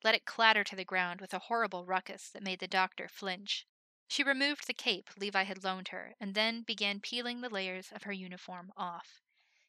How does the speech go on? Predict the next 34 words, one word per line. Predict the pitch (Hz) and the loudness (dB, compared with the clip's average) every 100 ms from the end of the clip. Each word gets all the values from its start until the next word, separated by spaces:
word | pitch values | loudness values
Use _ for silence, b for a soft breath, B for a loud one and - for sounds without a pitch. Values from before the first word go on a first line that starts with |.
| _ - | _ 2
Everything | 220 247 247 247 233 240 | 2 2 -4 -6 -6 -10
stuck | - 208 202 - | -4 -2 -2 -6
to | - 180 | -10 -8
everything, | 185 180 - 175 175 _ _ _ | -8 -10 -12 -16 -18 _ _ _
the | 185 | -14
blood | - 190 190 185 196 - | -6 -2 0 -2 -6 -10
and | 190 190 | -12 -8
goo | 202 185 180 | -8 -8 -10
serving | - 240 240 226 | -4 -2 -2 -4
as | 202 | -6
a | - | -10
paste | - 202 185 - 196 | -8 -8 -8 -10 -10
that | 196 | 0
bound | 202 208 220 208 | 2 2 0 -8
each | 208 - | -10 -4
article | 208 196 - 190 | -4 -4 -8 -12
to | 185 | -12
her | 180 185 180 | -10 -10 -8
like | 180 | -10
second, | - 220 202 180 - - | -4 -4 -4 -10 -18 -20
third, | - 208 185 175 - | -8 -4 -4 -6 -12
and | 196 196 | -14 -12
fourth | - 196 185 - | -8 -8 -8 -12
skins. | - - 180 180 202 - _ _ _ _ _ _ _ _ _ - | -12 -10 -10 -12 -18 -20 _ _ _ _ _ _ _ _ _ -6
Dismayed, | 269 240 220 180 170 | -4 0 0 -2 -6
she | - 240 | -6 -4
saw | - 262 285 | 2 4 4
the | 294 | 0
deep | 226 226 - | -4 -6 -6
maroon | 202 202 196 196 | -4 -4 -4 -6
blossoms | 180 180 180 180 180 | -2 -2 -2 -10 -14
in | 185 | -12
her | 175 | -10
bra, | 185 185 160 | -4 -2 -4